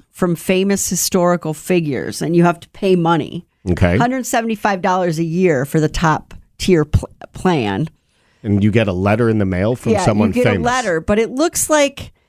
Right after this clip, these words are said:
Speaker 1: there are actual letters that those historical figures wrote back in the day. At first, I thought, "Well, that's really interesting," because I've always wanted to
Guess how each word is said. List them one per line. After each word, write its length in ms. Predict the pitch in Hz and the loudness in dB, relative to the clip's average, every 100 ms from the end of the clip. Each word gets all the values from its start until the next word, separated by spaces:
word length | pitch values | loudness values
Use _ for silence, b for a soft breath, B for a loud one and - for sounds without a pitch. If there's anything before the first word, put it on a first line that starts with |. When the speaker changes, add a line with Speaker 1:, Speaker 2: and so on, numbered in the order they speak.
| _ - | _ -2
Speaker 1:
there 220 | 220 214 | 0 2
are 80 | 202 | 0
actual 640 | 208 220 - 247 202 180 | 0 -2 -4 -2 0 2
letters 460 | 175 170 190 208 202 | 2 2 2 2 0
that 140 | 185 | 0
those 260 | 175 170 - | 0 0 0
historical 540 | 170 - 170 170 160 | -4 0 2 2 -2
figures 540 | 156 170 160 160 156 156 | 0 0 2 2 2 0
wrote 440 | 156 156 170 - _ _ - | 0 0 0 -4 _ _ -2
back 300 | 165 170 170 | -2 -2 -4
in 100 | 160 | -4
the 80 | |
day. 380 | 147 151 170 196 | -2 2 4 2
At 100 | 185 | 2
first, 240 | 233 277 370 | -2 0 0
I 80 | |
thought, 240 | - 254 - | 0 0 2
"Well, 80 | 202 | 0
that's 280 | 202 208 - | 0 0 -4
really 280 | 208 208 | 0 0
interesting," 540 | 233 262 277 - 185 180 | 0 -2 -4 0 0 0
because 460 | 185 - 202 185 - B B B B B | 0 0 0 0 -6 B B B B B
I've 160 | - 202 | -2 2
always 380 | 233 247 247 220 | 2 2 0 0
wanted 400 | 214 233 285 254 | 0 2 0 0
to 520 | - 226 190 175 - | 2 4 6 2 -2